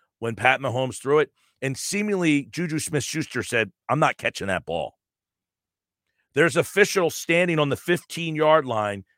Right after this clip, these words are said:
parallel with the play and where the penalty was called. That official did not throw the flag. The official who throws the flag is standing fifteen yards deep into the end zone, and the hold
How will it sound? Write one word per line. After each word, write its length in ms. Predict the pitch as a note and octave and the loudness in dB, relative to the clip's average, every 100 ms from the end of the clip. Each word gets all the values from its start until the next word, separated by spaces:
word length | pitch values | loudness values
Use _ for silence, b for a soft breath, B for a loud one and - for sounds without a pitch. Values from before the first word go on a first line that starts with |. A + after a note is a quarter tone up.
| _ | _
parallel 680 | - D#3 F#3+ F3+ E3 D#3+ D3+ | -4 2 2 2 4 2 2
with 200 | B2+ D#3 | -2 -8
the 60 | - | -10
play 460 | - D3 D3+ C3+ B2+ | -8 0 2 2 0
and 120 | B2+ | -2
where 120 | C#3+ | -2
the 100 | B2+ | -4
penalty 380 | - C#3+ D3 C3 | -4 -2 -2 -4
was 160 | A#2+ | -10
called. 380 | - C3+ B2 F2+ _ _ _ _ _ - | -4 0 2 0 _ _ _ _ _ 0
That 180 | C3+ | 2
official 380 | E3 - D#3+ D3 | 2 0 -2 -2
did 160 | G#2+ B2 | -2 0
not 220 | B2+ B2 | 0 0
throw 180 | A#2 A#2+ | 0 -2
the 80 | G2+ | -2
flag. 480 | - C3 A2+ - _ _ _ _ _ _ _ | -2 0 0 -4 _ _ _ _ _ _ _
The 100 | B2 | -4
official 380 | C#3+ G3+ G3+ G3+ | 4 6 6 4
who 100 | D#3 | 2
throws 300 | - F3 E3+ | 4 4 4
the 100 | - | 0
flag 480 | - F#3 A3 E3+ D#3 | 2 6 8 8 4
is 120 | C#3 | -2
standing 560 | - - F3+ A3 D#3 C#3 | -4 -2 0 2 0 -4
fifteen 560 | - F3+ F#3+ - F#3 F3+ | -4 -2 -2 -6 -8 -2
yards 640 | E3+ F#3 E3+ D3 A#2+ - _ _ _ - | 2 4 4 2 -4 -20 _ _ _ -4
deep 320 | F#3 G#3+ - | -2 -2 -2
into 260 | E3 E3+ F3 | -6 0 0
the 160 | D#3 | 2
end 180 | E3+ C4 | 0 0
zone, 420 | C#3+ G#2+ F2+ B2 C3+ _ _ _ _ _ _ _ _ - | 0 0 0 -4 -14 _ _ _ _ _ _ _ _ 0
and 240 | E3+ F#3+ | 2 4
the 120 | F3+ D3 | 4 2
hold 640 | - G3 C#4 A3+ F3 D#3+ | 0 0 4 4 4 -2